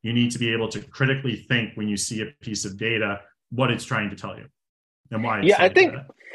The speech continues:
Speaker 2: I'm, I'm obviously hearing a lot of that these days, uh, in the, in the,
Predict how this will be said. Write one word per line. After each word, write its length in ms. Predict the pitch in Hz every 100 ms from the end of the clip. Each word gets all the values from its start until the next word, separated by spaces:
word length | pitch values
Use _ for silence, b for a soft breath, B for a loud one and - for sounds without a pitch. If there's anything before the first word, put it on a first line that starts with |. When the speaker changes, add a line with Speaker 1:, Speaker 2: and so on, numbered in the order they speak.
| B 185
Speaker 2:
I'm, 160 | 226 -
I'm 160 | 226 220
obviously 360 | 185 196 214
hearing 300 | 175 170 165
a 40 | 131
lot 220 | 123 117
of 160 | 110
that 260 | 117 107 98 -
these 220 | 117 -
days, 320 | 110 104 - -
uh, 260 | 107 95 92
in 120 | 117 107
the, 260 | 104 101 - -
in 100 | 101
the, 180 | 95